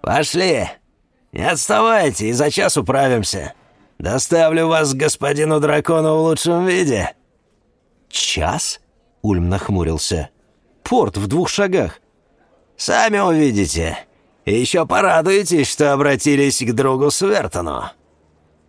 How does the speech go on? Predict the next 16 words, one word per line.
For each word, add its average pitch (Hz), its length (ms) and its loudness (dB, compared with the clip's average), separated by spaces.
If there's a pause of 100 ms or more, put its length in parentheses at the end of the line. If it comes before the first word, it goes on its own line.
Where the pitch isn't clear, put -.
(3250)
Три 110 220 0
портовые 139 720 2
башни 143 840 0 (760)
были 165 380 2
плотно 151 540 0
окружены 139 800 0
не 123 180 2
только 170 400 -2
невысокими 147 760 0
домиками, 110 840 0 (720)
но 82 180 -2
и 90 40 0
множеством 117 640 -2
палаток 110 680 -2
и 110 60 -2
палаточек. - 960 -4